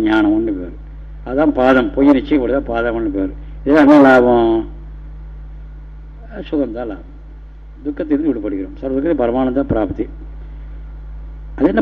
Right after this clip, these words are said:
போகாம வருமானா? அது பொய்யை நிச்சயிக்கப்பட்ட பிறகு அது பலர் இருந்தாலும் இல்லாட்டும் ஒண்ணு தான். முன்னும் இல்லை, பின்னும் இல்லை, இடையில தோற்றம் உண்டு.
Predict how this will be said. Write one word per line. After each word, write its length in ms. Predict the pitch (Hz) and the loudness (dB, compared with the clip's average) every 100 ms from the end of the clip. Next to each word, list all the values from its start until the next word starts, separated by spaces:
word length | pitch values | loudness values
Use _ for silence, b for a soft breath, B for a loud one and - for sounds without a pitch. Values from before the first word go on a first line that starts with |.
| 151 | 4
போகாம 320 | 139 175 185 190 | 6 8 8 10
வருமானா? 420 | 151 139 127 117 117 120 - - - - - - - - | 10 10 6 4 0 -2 -10 -14 -12 -14 -14 -14 -12 -12
அது 140 | 139 - | -12 -2
பொய்யை 180 | 160 208 | 2 4
நிச்சயிக்கப்பட்ட 460 | 180 196 233 214 170 135 | 4 4 4 4 6 6
பிறகு 300 | 127 131 175 165 - - - - - - - | 6 6 6 4 -4 -12 -12 -12 -12 -12 -6
அது 120 | 160 151 | -2 2
பலர் 260 | 143 190 151 | 4 6 6
இருந்தாலும் 420 | 170 185 170 170 | 6 6 6 6
இல்லாட்டும் 320 | 139 139 151 123 | 6 6 2 -4
ஒண்ணு 140 | 110 98 | -6 -8
தான். 140 | 120 - - - - - - - - - - - - - | -10 -12 -16 -16 -14 -14 -14 -14 -14 -14 -14 -14 -14 -4
முன்னும் 300 | 135 180 202 185 | -4 -2 -2 0
இல்லை, 120 | 202 160 | 0 0
பின்னும் 180 | 165 180 | -2 2
இல்லை, 100 | 156 | 4
இடையில 220 | 151 147 | 4 4
தோற்றம் 300 | 139 143 143 117 | 0 0 -4 -4
உண்டு. 160 | 147 | -4